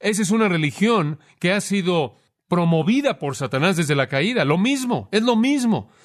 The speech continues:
Y finalmente estuvieron de acuerdo porque ellos eran instrumentos del diablo. Pero tenían que estar en línea con la religión del mérito humano juntos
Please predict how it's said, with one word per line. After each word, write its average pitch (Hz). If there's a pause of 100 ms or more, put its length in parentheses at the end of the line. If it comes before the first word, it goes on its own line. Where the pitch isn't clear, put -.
(120)
Y 180
finalmente 226
estuvieron 214
de 170
acuerdo 233
porque 156
ellos 165 (240)
eran 190
instrumentos 160
del 135
diablo. 196 (300)
Pero 165
tenían 175 (260)
que 147
estar 196
en 220
línea 220
con 170
la 147
religión 139
del 170
mérito 170
humano 135
juntos 143